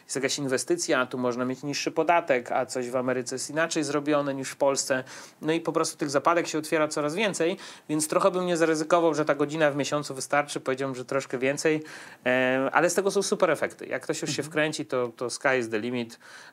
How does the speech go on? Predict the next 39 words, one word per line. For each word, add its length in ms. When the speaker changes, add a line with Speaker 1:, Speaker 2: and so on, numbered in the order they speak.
Speaker 1:
ale 480
ja 260
jestem 300
w 60
tej 140
opcji, 280
że 100
godzina 340
w 40
tygodniu 440
dla 120
swoich 380
finansów, 640
w 80
tym 280
też 240
inwestycji, 560
to 80
by 100
był 100
super 400
w 40
ogóle 200
wynik. 260
Speaker 2:
Czyli 160
trochę 280
jest 200
to, 200
godzina 320
w 60
tygodniu 380
to, 120
to 100
trochę 260
jak 220
hig-, 420
z 80
higienią 640
zębów. 600